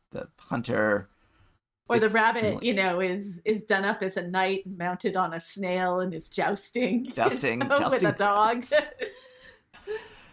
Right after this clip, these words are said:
Speaker 1: It's like, I don't know, the, the opportunity for humor, maybe because it's, I guess, one of the smallest sort of, uh, legitimate prey animals. It is interesting that they're putting rabbits in warrens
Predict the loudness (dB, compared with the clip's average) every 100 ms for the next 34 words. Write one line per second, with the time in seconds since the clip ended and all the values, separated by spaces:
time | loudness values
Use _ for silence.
0 | -20 _ _ -8 -2 -2 -4 _ _ _
1 | _ -4 -4 -2 -4 -2 -4 -2 -4 -4
2 | -4 -2 -4 -4 -6 -4 -4 -4 -4 -4
3 | -2 -2 -2 -4 -8 -12 -14 -8 -6 -6
4 | -6 -4 -4 -4 -4 -4 2 2 2 0
5 | -4 -10 -16 -8 -6 -6 -10 -6 -4 -2
6 | -2 0 0 -2 -6 -4 -2 -2 -2 -4
7 | -4 -10 -14 -14 -16 -20 _ _ _ _
8 | _ _ 0 2 4 2 -2 -4 -2 -2
9 | -2 -2 -4 -6 _ _ -4 -2 2 2
10 | 2 -2 -4 -2 -2 2 2 2 -2 -8
11 | -12